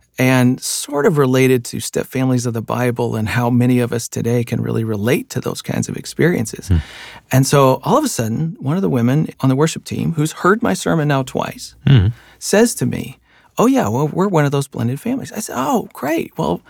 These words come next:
Speaker 1: and I kinda winked and said, "You know, so you could relate to this whole grace thing with your family, right?" And she goes, "Uh, no, not really." And I stopped and I thought, "Okay, help me with that. Um, I need to hear more. What's behind that?"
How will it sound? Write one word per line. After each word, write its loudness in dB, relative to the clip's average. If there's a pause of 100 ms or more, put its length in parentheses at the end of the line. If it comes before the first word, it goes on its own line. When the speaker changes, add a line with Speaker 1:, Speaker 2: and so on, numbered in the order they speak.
(540)
Speaker 1:
and 4
I -2
kinda 2
winked 4
and -2
said, 0
"You 4
know, 2
so 2
you 2
could 2
relate 4
to -4
this 0
whole 2
grace 0
thing 2
with -2
your -4
family, -4
right?" 0
And -4
she -6
goes, -4
"Uh, 2
no, 2
not 2
really." -6 (1160)
And 6
I 6
stopped 0
and 2
I 0
thought, -2 (880)
"Okay, 2
help 0
me 0
with -2
that. -2 (260)
Um, 2
I 0
need 4
to 2
hear 4
more. 0
What's -6
behind 2
that?" -6